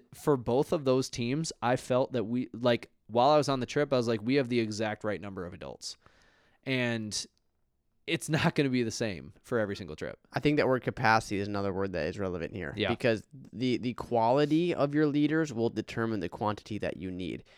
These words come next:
Speaker 2: If you have some high-functioning, high-caliber leaders on your team that are able to accommodate a lot of kids who have a lot of experience, who they are just leaders.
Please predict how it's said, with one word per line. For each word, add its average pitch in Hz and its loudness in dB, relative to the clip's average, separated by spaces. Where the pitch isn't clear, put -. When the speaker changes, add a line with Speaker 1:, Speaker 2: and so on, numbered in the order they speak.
Speaker 2:
If 110 -4
you 147 8
have 156 6
some 120 2
high-functioning, 123 2
high-caliber 110 2
leaders 104 -2
on 104 -4
your 95 -4
team 110 -4
that 92 -4
are 95 0
able 110 0
to - -4
accommodate 107 -2
a 104 -2
lot 107 4
of 104 -2
kids 101 -2
who 98 -2
have 110 4
a - 2
lot 107 2
of 101 -4
experience, 92 -4
who 104 -2
they 139 6
are 135 8
just 113 2
leaders. 107 0